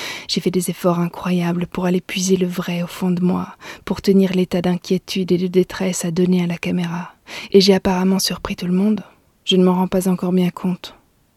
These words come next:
Et c'est peut-être mieux comme ça. Je crois que je ne comprends pas encore toute la portée des vibrations que je projette.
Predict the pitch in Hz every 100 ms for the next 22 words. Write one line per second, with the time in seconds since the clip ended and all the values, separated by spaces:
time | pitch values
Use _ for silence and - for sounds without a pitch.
0 | _ - - - 165 170 170 - - 175
1 | 165 - 165 - - - _ _ _ _
2 | _ _ _ _ _ _ - 190 - 196
3 | 185 180 175 180 180 175 185 180 175 180
4 | - - - 180 180 - 190 180 170 175
5 | 175 175 - 180 175 175 - 180 170 -
6 | -